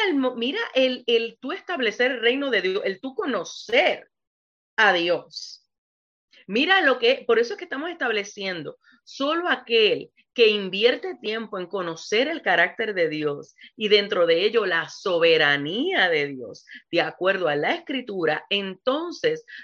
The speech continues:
va a poder estar con su oído que afinado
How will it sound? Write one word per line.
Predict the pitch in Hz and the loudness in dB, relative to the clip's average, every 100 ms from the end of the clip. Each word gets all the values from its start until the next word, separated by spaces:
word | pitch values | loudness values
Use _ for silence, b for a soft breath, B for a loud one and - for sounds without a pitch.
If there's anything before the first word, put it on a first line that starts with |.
| - | 0
va | 185 | 0
a | 214 | 2
poder | 247 254 254 | 0 2 2
estar | 240 - 233 247 247 B - | 0 -4 -2 -2 -2 B -6
con | 208 208 | -4 -4
su | 202 208 | -2 -2
oído | 175 180 233 254 | 0 -2 0 0
que | 240 160 - | 2 -2 -2
afinado | - 214 208 - 190 185 254 330 175 156 165 | 2 4 2 -4 -6 -2 0 2 4 4 0